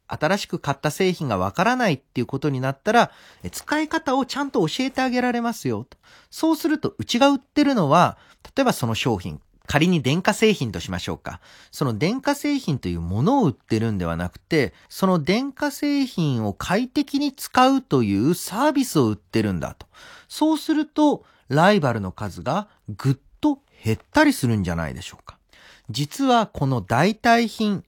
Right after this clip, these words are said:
ライバルを見落としてしまったというケースが、業績悪化の大きな引き金になること、これしばしばあります。まあ、これ飲食店などでよく起こるんですけれども、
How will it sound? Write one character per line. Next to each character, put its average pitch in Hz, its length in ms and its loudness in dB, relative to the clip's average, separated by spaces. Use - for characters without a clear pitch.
ラ 214 240 4
イ 254 60 2
バ 190 140 4
ル 120 140 0
を 90 80 -2
見 104 200 -2
落 214 160 -2
と 254 120 -2
し - 100 -10
て 254 100 -6
し 240 160 -6
ま 226 140 2
っ 226 100 -6
た 202 260 0
と 104 100 -2
い 98 100 0
う 95 100 -2
ケ 98 240 -4
ー - 20 -2
ス 101 180 -12
が、 131 200 0
業 165 160 2
績 226 380 -4
悪 226 160 -8
化 110 160 -6
の 101 180 -8
大 254 220 2
き - 100 -8
な 156 80 0
引 113 60 -4
き - 180 -8
金 107 220 0
に 104 80 -2
な 101 120 0
る 90 100 -4
こ 78 140 -10
と、 - 240 -14
こ 214 100 -2
れ 208 200 -2
し - 240 -6
ば 202 140 4
し - 120 -6
ば 196 140 2
あ 165 60 2
り 139 80 -2
ま 117 120 -4
す。 - 220 -16
ま 131 100 0
あ、 - 20 -2
こ 117 100 -2
れ 117 60 0
飲 202 100 4
食 - 220 2
店 175 180 4
な 98 100 2
ど 87 120 -2
で 87 80 -2
よ 98 100 0
く 90 180 -4
起 82 60 -10
こ 110 140 -2
る 92 80 -2
ん 82 80 -6
で 73 100 -8
す - 80 -14
け 80 120 -6
れ 82 100 -6
ど 85 80 -6
も、 107 320 -2